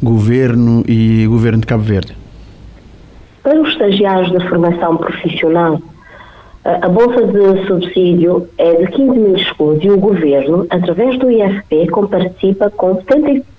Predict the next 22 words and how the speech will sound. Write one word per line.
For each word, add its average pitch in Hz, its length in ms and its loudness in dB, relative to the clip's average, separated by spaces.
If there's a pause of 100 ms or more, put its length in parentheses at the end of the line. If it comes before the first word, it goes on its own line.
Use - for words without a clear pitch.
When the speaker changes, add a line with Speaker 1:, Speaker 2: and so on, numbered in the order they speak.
(340)
Speaker 2:
setenta 277 220 0
e 254 80 0
três 240 220 0 (180)
por 240 200 -4
cento, 151 280 0
ou 190 80 0
seja, - 440 -6 (360)
onze 240 280 2
mil 190 120 2
escudos. - 560 -6 (400)
Para 269 180 4
os 285 300 -2
do 254 180 2
ensino 269 480 0
superior, 262 580 0 (400)
a 185 120 2
bolsa 214 340 2
é 202 80 2
de 180 80 -2
vinte 208 320 2
mil 220 160 2
escudos - 580 -2